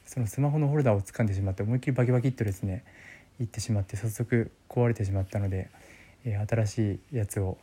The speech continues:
メルカリで買おうかなと思ってます。で、もう一つ、まあ、これは本当に致命的なミスなんですけど、Macのですね、あの、お渡しするメロンソーダをちょっとこぼしてしまって、多分その自転車倒れる時に、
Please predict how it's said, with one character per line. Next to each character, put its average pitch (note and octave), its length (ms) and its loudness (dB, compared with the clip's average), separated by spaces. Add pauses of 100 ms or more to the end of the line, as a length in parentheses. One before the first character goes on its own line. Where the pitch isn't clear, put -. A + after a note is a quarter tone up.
(180)
メ A2+ 120 2
ル G#2+ 80 2
カ G#2+ 100 0
リ G2+ 100 2
で G#2 300 0
買 - 140 -4
お G#2 40 -2
う - 20 -8
か G2+ 100 -4
な F#2+ 80 -2
と F#2+ 120 -6
思 F#2+ 80 -2
っ F#2+ 40 -6
て F#2+ 100 -8
ま F2 120 -6
す。 - 100 -20 (640)
で、 A#2 80 0
も C3 220 4
う C3+ 40 0
一 C3+ 140 -2
つ、 C3 100 -6
ま B2+ 80 2
あ、 - 40 -4
こ D3 100 -2
れ D3+ 60 4
は C#3+ 60 4
本 C#3 120 4
当 C#3+ 60 2
に C#3 120 2
致 - 120 -2
命 C3+ 140 4
的 C3 160 2
な B2+ 80 4
ミ B2+ 140 4
ス B2+ 100 -2
な A2+ 80 4
ん G2+ 60 2
で G2 80 0
す - 80 -8
け A2 100 0
ど、 G#2+ 240 4 (160)
Mac C3 760 0 (460)
の A#2 200 0
で G#2 120 0
す - 100 -4
ね、 G2+ 280 2
あ G#2 140 -4
の、 G2+ 760 -4 (200)
お C3+ 100 -2
渡 A#2+ 220 2
し A2+ 60 -4
す - 140 -2
る A#2+ 60 2
メ B2 140 6
ロ C3+ 100 6
ン C#3 80 6
ソ C#3 140 4
ー - 20 6
ダ G2 220 2
を A2+ 100 -4
ち - 80 -8
ょ - 20 -16
っ - 20 -18
と A2+ 100 -4
こ - 200 -6
ぼ C3 140 -2
し B2 80 -4
て A#2 60 -6
し G#2+ 120 -4
ま G2 100 0
っ - 40 -2
て、 - 140 -6
多 C3+ 140 0
分 B2 220 4 (440)
そ - 160 -4
の C3 60 4
自 B2+ 140 4
転 D#3 200 -2
車 C3+ 120 0
倒 - 160 -2 (120)
れ C#3+ 100 4
る A#2 260 4 (160)
時 A#2+ 260 -2
に、 A2 260 2